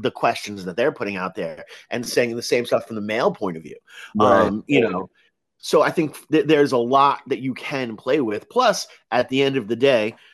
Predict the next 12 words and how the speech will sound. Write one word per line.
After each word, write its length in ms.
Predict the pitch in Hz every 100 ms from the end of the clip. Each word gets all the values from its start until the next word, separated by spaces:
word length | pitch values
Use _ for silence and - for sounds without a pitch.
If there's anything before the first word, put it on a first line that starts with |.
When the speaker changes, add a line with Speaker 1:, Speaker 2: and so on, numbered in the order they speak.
| _
Speaker 1:
there 160 | 120 120
is 140 | 120
that 160 | 120 113
incredible, 760 | 113 - - - 202 190 139
incredible, 580 | 131 123 - 131 151 135
incredible, 1160 | 117 120 - - - - 220 226 190 160 143 131
uh, 180 | 123 110
statement, 520 | - 151 110 120 107 _ _ _
"Steal 840 | - - - - 202 220 226 214 - _ _ -
like 320 | 135 165 160
an 80 | 143
artist." 580 | 127 123 92 76 -